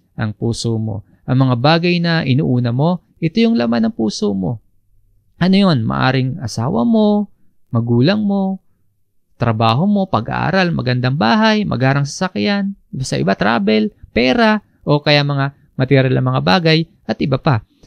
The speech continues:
Ang itinuturing nating kayamanan, ito po yung nilalaman ng puso natin. At ang kayamanang ito, anuman po yun ha, anuman ito, ito po yung inuuna natin. Ang itinuturing mong kayamanan ay ang pangunahin mong agenda sa buhay.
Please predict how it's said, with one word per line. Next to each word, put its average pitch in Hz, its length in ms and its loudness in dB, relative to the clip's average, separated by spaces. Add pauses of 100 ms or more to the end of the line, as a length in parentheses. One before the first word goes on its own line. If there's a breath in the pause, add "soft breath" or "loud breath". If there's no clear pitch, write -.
(140)
Ang 175 240 -2
itinuturing 202 640 2
nating 190 260 -2
kayamanan, 139 680 -2 (240)
ito 135 240 -2
po 160 240 2
yung 131 400 0
nilalaman 151 800 4
ng 139 160 -4
puso 135 320 -2
natin. 123 480 -4 (160 soft breath)
At 131 160 -8
ang 110 80 -2
kayamanang 175 560 0
ito, 190 240 2
anuman 170 320 2
po 202 160 0
yun 226 180 2
ha, 202 220 0 (180 loud breath)
anuman 160 380 0
ito, 170 400 0 (240)
ito 151 320 0
po 170 240 2
yung 165 240 2
inuuna 131 640 2
natin. 107 560 -4 (240 soft breath)
Ang 139 180 -6
itinuturing 165 720 2
mong 185 180 0
kayamanan 139 680 0 (240 soft breath)
ay 127 160 0
ang 131 100 0
pangunahin 170 720 0
mong 156 160 -2
agenda 127 460 0
sa 123 160 -6
buhay. 113 480 -2